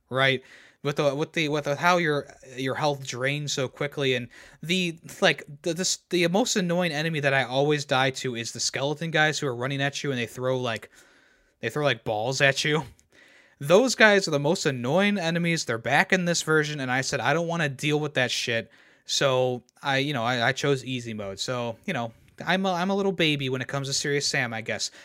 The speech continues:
I played through Serious Sam three on the second to hardest difficulty back in the day, okay? Cut me some slack if I want to actually enjoy a game this time around, okay? I still love Serious Sam three,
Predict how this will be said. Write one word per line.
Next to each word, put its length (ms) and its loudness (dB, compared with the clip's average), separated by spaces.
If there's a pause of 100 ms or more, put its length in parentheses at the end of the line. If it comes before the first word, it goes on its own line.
(120)
I 100 10
played 340 2
through 140 0
Serious 380 2
Sam 240 2
three 440 2
on 360 2
the 80 2
second 300 0
to 60 2
hardest 300 4
difficulty 480 0
back 260 2
in 60 -4
the 60 -6
day, 180 0
okay? 460 4 (640)
Cut 160 6
me 120 2
some 160 0
slack 360 6
if 160 -2
I 80 4
want 380 -2
to 100 -2
actually 380 2
enjoy 380 0
a 100 4
game 320 2
this 180 -4
time 240 -4
around, 240 -8
okay? 320 -2 (240)
I 140 4
still 340 6
love 320 6
Serious 340 4
Sam 280 0
three, 400 0